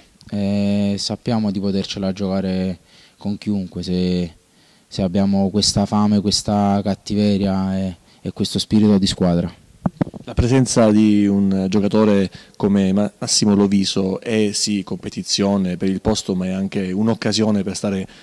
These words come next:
Speaker 2: accanto a un giocatore e una persona di grande spessore.
Speaker 1: Sì, assolutamente. Massimo è, è una persona davvero, davvero, cioè,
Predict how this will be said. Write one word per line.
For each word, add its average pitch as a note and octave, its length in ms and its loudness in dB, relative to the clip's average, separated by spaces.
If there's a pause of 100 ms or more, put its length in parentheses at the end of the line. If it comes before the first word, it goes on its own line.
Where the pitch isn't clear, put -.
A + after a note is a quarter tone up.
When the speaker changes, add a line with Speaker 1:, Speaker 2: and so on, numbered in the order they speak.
Speaker 2:
accanto G2 580 -4
a F#2 60 -2
un G2 360 -2
giocatore A#2 600 2
e - 80 -6
una G2 560 -2
persona G2 720 0
di F#2+ 80 -4
grande G2 220 0
spessore. - 480 -4 (500)
Speaker 1:
Sì, G#2 260 -2
assolutamente. G2+ 680 0
Massimo G2+ 500 0
è, F#2+ 380 0 (460)
è G2 120 -4
una G2+ 240 0
persona A2 440 -2
davvero, G#2 800 2
davvero, G#2 560 0
cioè, F#2+ 240 -2